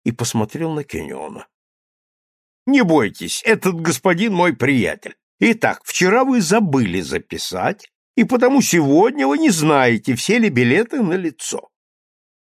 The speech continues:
Прошло уже шесть минут. Мсье Шапталь молчал, но, наконец, решился. "Я не знаю, почему вам это известно, но вы правы.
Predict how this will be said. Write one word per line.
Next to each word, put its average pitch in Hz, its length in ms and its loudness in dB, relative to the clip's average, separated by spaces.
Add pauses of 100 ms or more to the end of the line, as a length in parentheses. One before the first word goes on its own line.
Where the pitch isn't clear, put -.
(280)
Прошло 76 440 -10
уже 131 220 -6
шесть - 520 -8
минут. 73 640 -20 (840)
Мсье 120 300 -2
Шапталь 131 580 -4 (540)
молчал, 127 800 2
но, 165 220 0
наконец, 151 500 -2
решился. 113 760 -4 (920)
"Я 87 380 -2
не 80 180 -8
знаю, 98 420 -4
почему 92 560 -6
вам 95 220 -4
это 110 280 -4
известно, 131 600 -4
но 98 340 -4 (300)
вы 113 240 -4
правы. 85 580 -6